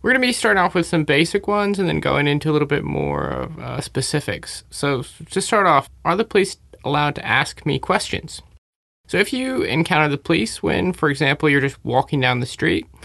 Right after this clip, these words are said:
they are allowed to ask you questions if they think you might be, have useful information about a crime they're investigating, for example. But the police aren't allowed to tell you or suggest to you that you have, have to answer them,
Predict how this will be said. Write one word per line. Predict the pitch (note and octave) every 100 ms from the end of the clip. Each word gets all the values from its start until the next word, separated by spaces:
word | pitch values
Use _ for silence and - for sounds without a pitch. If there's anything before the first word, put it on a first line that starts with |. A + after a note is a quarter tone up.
| - - -
they | F#3+
are | A#3
allowed | A3+ F3 E3
to | D#2+
ask | A#2+ - D#3
you | D3
questions | D#3 D3 - C3+ C3
if | - -
they | D3+ D3+ D3 - - -
think | - F3+
you | F#3+
might | E3+ F3
be, | E3 D#3
have | D#3+ D3 D3
useful | F3+ - F3+
information | E3+ E3 D#3+ D#3+ D3+
about | C3+ -
a | A#2
crime | - E3 E3 D#3 C#3+
they're | -
investigating, | - - - - - -
for | -
example. | - - - - - - -
But | A#3 A3+ G3+
the | C#3
police | E3 A#3 G3 -
aren't | F#3 A3+
allowed | A3 F3
to | E3
tell | - F3+ E3
you | D#3+ D#3 C#3+
or | -
suggest | D3+ E3 F3 G#3 -
to | -
you | C#3+ C#3
that | C3+ B2+
you | C#3 C3+ C3+ C#3+ - -
have, | - C#3+ C3+ C3 - - - -
have | - F#3+ -
to | -
answer | - C#3 - -
them, | -